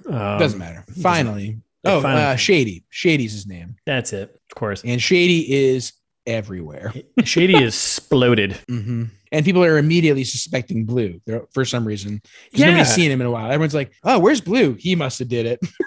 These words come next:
Speaker 2: <laughs> Wait, what? <laughs>
Speaker 1: It's like, wait, didn't you guys all hang out? Don't you all know each other? Like, why would you think?
Speaker 2: <laughs>
Speaker 1: Why is
Speaker 2: You
Speaker 1: that
Speaker 2: have
Speaker 1: an
Speaker 2: nicknames
Speaker 1: immediate
Speaker 2: like Shady and Blue, so. <laughs>
Speaker 1: Yeah.
Speaker 2: So, like, all right, now we gotta do a sweep of this, 'cause they were like, "Oh, well, where's Ortega?"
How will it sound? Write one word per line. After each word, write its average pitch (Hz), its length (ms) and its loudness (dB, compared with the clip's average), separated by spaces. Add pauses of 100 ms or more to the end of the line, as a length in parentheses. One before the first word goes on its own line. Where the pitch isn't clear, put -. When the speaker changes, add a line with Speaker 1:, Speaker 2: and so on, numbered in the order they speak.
(100)
Speaker 2:
<laughs> 480 400 2
Wait, - 200 2
what? 370 300 2
<laughs> - 20 2 (680)
Speaker 1:
It's - 160 -8
like, - 100 -8
wait, 196 240 -2
didn't 190 160 0
you 269 80 2
guys 277 180 2
all 196 240 2
hang 147 280 0
out? 180 120 -4
Don't 170 160 -2
you 240 120 -2
all 185 80 0
know 113 280 0
each 135 160 -2
other? 190 200 -2
Like, 107 220 -2
why 110 140 -4
would 156 160 -2
you 156 140 -2
think? - 460 -2
Speaker 2:
<laughs> - 520 -20
Speaker 1:
Why 143 160 0
is 180 140 0
Speaker 2:
You 185 80 4
Speaker 1:
that - 40 2
Speaker 2:
have 156 80 6
Speaker 1:
an 151 60 6
Speaker 2:
nicknames 139 220 6
Speaker 1:
immediate 147 180 4
Speaker 2:
like 156 160 0
Shady 214 440 0
and 135 100 -4
Blue, 135 400 -2
so. 156 240 -6 (120)
<laughs> - 120 -16
Speaker 1:
Yeah. 139 240 -4 (400)
Speaker 2:
So, 143 180 0
like, 139 160 0
all 170 80 2
right, 131 260 -2
now 143 140 0
we 180 80 4
gotta 160 260 2
do 185 120 2
a 156 60 4
sweep 202 300 -4
of 185 60 4
this, 165 140 -2
'cause 147 160 -6
they 170 80 0
were 165 40 4
like, 156 160 -2
"Oh, 190 220 -2
well, 151 520 -4
where's 233 200 2
Ortega?" 196 540 0